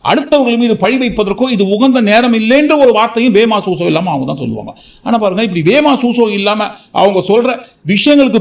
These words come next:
பின்னாடி அவங்க தான் அடி வாங்குறாங்க. என்ன தெரியுங்களா? அதை பாருங்க, இந்த காணொலியில சொல்ல முடியாது. ஏற்கனவே இந்த காணொலி ரொம்ப பெருசா போயிருக்குது. அதையும் இந்த காணொலி எடுத்து போட்டா இன்னும் ரொம்ப பெருசாயிடும், நண்பர்களுக்கு பொறுமை இல்லாம போயிடும். அதனால பாருங்க, இந்த காணொலியின் தொடர்ச்சியாக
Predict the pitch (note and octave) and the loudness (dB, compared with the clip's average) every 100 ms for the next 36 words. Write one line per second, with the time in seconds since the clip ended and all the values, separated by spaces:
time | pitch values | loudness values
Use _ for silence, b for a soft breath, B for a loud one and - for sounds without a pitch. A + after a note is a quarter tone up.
0 | - F#3+ B3 B3 A3+ D3 C3+ E3+ A3 B3+ | 0 2 4 4 2 0 -2 2 2 4
1 | C4+ A#3+ A3 F#3 D3+ B2 G#2+ E3+ G#3 G#3 | 2 2 0 -2 -4 -8 -8 -4 -2 -4
2 | E3+ F3+ G#3+ - - B2+ D3 F3+ F3 F3 | -6 -10 -12 -14 -10 -4 -2 0 0 0
3 | F#3 E3 E3+ - F#3 F#3 E3 D3+ D3+ D#3 | 0 -2 -2 -2 -4 -2 -2 0 0 0
4 | C#3+ C3+ C#3+ D3+ F#3 F#3 F#3 G3 E3 D#3 | 0 0 0 0 0 -2 -4 -2 -2 -2
5 | E3+ F3 D#3 E3+ C#3+ C#3+ F3 C#3+ B2+ A#2 | 0 0 0 -2 -4 -4 -6 -6 -8 -4
6 | E3 D3+ F3 B3 A#3 G3 F#3 F#3+ F#3 E3+ | -4 -2 0 0 0 -2 -2 -4 -2 -2
7 | F3+ D#3+ E3 G3 B B F#3+ C#4+ B3+ A3 | -2 -4 -4 -6 B B 2 4 4 2
8 | D#3 D#3+ F3+ D#3 F3 F3+ F3 F#3 E3 D3 | -2 -4 -2 -2 -2 -2 -2 -2 -2 -4
9 | F3+ D3+ E3 D3 A#2+ A#2+ G2+ G#2+ - B | -2 -2 -2 -2 -4 -8 -8 -10 -12 B
10 | D3 F3+ A3 F#3 F3 F3 F3 F3+ F3+ G#3 | -4 -2 -2 -2 -2 -2 0 0 2 2
11 | B3 A3 E3 F3 F#3+ F#3+ E3 C#3+ A2+ G#2+ | 2 0 0 0 0 -2 -2 -2 -4 -8
12 | A#2+ | -10